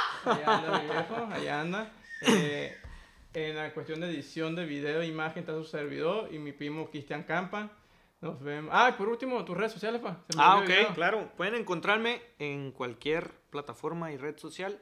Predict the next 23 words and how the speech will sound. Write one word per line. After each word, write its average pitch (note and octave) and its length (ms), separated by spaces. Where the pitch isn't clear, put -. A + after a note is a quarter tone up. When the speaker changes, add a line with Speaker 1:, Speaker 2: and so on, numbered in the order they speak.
Speaker 2:
como E3 280
Pepe A3 380
G F#3 160
T F#3+ 80
Z, C3+ 460
Pepe C#3 200
Gutiérrez, D3 680
abreviado, A2 600
Pepe C#3+ 260
G D#3+ 140
T D#3+ 100
Z, G3+ 460
y A#2+ 360
ahí A#2+ 100
les F3 160
va E3+ 60
a - 20
aparecer D#3+ 480
si A#2+ 160
gustan A#2+ 540
ver A#2+ 260
todas D3+ 240
las A#2+ 320